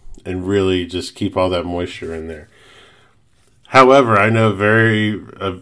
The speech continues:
few pit masters who are very, very successful with just putting it in a pan and covering it with foil. So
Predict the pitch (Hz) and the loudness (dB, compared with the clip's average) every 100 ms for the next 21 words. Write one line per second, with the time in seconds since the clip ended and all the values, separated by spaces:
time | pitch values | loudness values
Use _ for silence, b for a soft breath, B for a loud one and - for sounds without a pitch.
0 | - - - 110 98 - 113 101 101 101 | -20 -12 -4 -2 -2 -2 -2 -2 -4 -4
1 | 107 101 101 92 85 98 98 95 98 98 | -4 -4 -4 -4 -2 0 0 2 0 0
2 | - 90 - 98 - 92 92 87 90 - | -4 -10 -6 -6 -6 -6 -6 -6 -8 -2
3 | 95 92 92 90 90 82 98 90 82 98 | 0 2 0 -2 -4 -4 -4 -4 -6 -4
4 | 95 90 87 85 85 - 92 82 82 - | -4 -4 -4 -6 -10 -8 -8 -8 -12 -6
5 | - 107 95 | 0 2 2